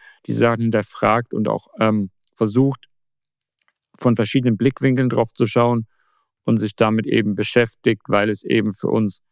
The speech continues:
schon auch ein Land ist, was relevanter ist denn je, ja. Also so als Fazit, wir haben weiterhin anhaltende Skepsis im Westen, ist auch in Ordnung so,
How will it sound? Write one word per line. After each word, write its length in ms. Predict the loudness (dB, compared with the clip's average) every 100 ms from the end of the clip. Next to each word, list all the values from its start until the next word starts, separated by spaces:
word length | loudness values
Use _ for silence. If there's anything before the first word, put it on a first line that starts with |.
| _
schon 280 | -2 0
auch 220 | 0 -2 -8 _
ein 80 | -4
Land 280 | 0 -2 0
ist, 460 | 0 0 -6 -18 _ _ _ _ _
was 280 | 0 0 -4 -2
relevanter 600 | 0 2 2 0 -2 -2
ist 380 | -2 -4 -12 _ _ _ 0
denn 300 | 0 2 2
je, 300 | 2 0 -2
ja. 280 | 0 0 -2 -6 _ _ _ _ _
Also 300 | 0 2 0
so 140 | 0 0
als 180 | 0
Fazit, 760 | -4 -2 -2 -2 -2 0 0 -6 _ _ _ _ _ _ _ _ _
wir 120 | -2
haben 240 | 0 0 0
weiterhin 420 | 0 0 -2 -2
anhaltende 540 | -4 -2 0 0 -2
Skepsis 500 | -6 -2 -4 -2 -6
im 120 | -4 -2
Westen, 520 | -2 -6 -4 -4 -4 _ _
ist 180 | -18 -16
auch 140 | -12
in 100 | -2
Ordnung 380 | 0 0 0 0
so, 300 | 2 0 -4